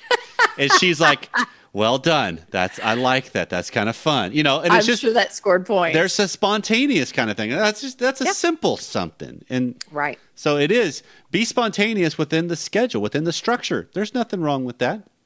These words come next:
Speaker 2: Right. It reminds me of a guy who handed his wife a tube of lipstick and said, um, "Draw," oh, I'm sorry. It, I got that wrong. A wife handed her husband a tube of lipstick and said,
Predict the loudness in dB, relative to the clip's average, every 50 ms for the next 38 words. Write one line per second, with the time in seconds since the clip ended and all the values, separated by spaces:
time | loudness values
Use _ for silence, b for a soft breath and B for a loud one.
0 | _ _ _ -2 0 2 4 4 4 2 2 2 2 2 2 2 2 2 0 0
1 | 0 2 2 2 2 0 0 2 2 4 4 4 2 2 0 2 2 2 2 0
2 | 0 -2 0 0 0 0 0 -2 -2 -2 0 0 0 0 0 -2 -6 -6 -6 -6
3 | -6 -6 -6 -6 -4 0 0 0 0 -2 -4 -2 0 0 0 -2 -4 -14 B B
4 | B B B B B 0 2 2 2 2 2 4 4 2 0 -2 -6 -12 B B
5 | B B B B B 2 4 4 4 2 0 -4 -10 -12 -14 _ _ -18 -14 -4
6 | 0 2 4 4 4 4 4 4 2 0 0 2 4 4 4 2 0 -4 -2 0
7 | 2 2 2 0 -2 -4 -12 -12 -8 -6 -4 -4 -4 -2 -4 -2 0 -2 -2 0
8 | -2 -2 0 0 0 -2 -2 -6 B B B -6 B 0 0 4 4 6 6 6
9 | 4 0 -2 -4 -4 -2 -2 -2 -4 -4 -2 -2 -2 2 2 2 2 2 2 -2
10 | 0 -2 -4 -4 -4 -4 -2 -2 -2 -2 0 -2 -2 -2 -4 -4 -2 -2 -2 -2
11 | -2 -6 -4 -2 0 2 2 0 -2